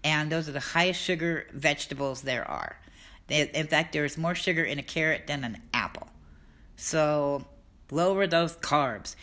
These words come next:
and up the fats. Fats are so yummy. They are so good. Um, they are, they, they are needed for fat-soluble vitamins. Otherwise, they're just gonna go through your poor dog. Um, and if you,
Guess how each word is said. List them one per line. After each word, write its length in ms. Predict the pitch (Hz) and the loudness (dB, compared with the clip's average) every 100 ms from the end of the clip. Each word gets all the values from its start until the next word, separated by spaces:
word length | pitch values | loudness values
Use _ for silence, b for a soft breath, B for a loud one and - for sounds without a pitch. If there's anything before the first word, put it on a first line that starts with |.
| B - | B -2
and 200 | 302 320 | 0 2
up 200 | 392 - | 0 0
the 100 | 381 | 2
fats. 500 | 392 415 - - - - - | 4 4 2 -4 -12 -12 0
Fats 340 | 359 370 - - | 2 2 -2 -4
are 160 | 370 | -4
so 520 | 381 - - 349 359 359 | -2 -4 2 2 2 0
yummy. 680 | 330 359 381 381 285 226 B B B | -2 0 0 0 -2 -2 B B B
They 160 | 269 247 | 0 2
are 80 | 190 | 2
so 260 | - 165 | 0 0
good. 500 | 160 160 240 247 233 233 B B B | 0 2 4 6 2 -6 B B B
Um, 380 | 175 175 175 170 | 0 2 0 2
they 180 | 160 147 | 2 2
are, 100 | - 147 | 0 -2
they, 260 | 151 135 - | -2 -2 -8
they 180 | - 147 | -2 0
are 80 | 120 | 0
needed 640 | 123 117 147 202 208 208 | -2 -2 0 0 0 -2
for 160 | - 139 | -4 -4
fat-soluble 800 | - 147 - 139 123 80 113 120 | 0 0 0 -4 -4 -6 -8 2
vitamins. 640 | 156 208 220 208 208 196 | 6 6 6 2 0 -2
Otherwise, 420 | - 160 147 135 - | -2 -2 0 -2 -4
they're 100 | 123 | -8
just 200 | 131 - | -8 -6
gonna 140 | 135 | -6
go 160 | 120 95 | -6 -8
through 300 | - 208 233 | -4 -2 0
your 160 | 214 | 0
poor 220 | 208 196 | 2 2
dog. 360 | 170 165 151 143 B B B B | 4 4 2 -2 B B B B
Um, 480 | - 180 175 165 151 - B B B | 2 4 4 2 -2 -8 B B B
and 120 | 165 170 | 0 2
if 200 | 165 180 | 0 0
you, 240 | 165 | -2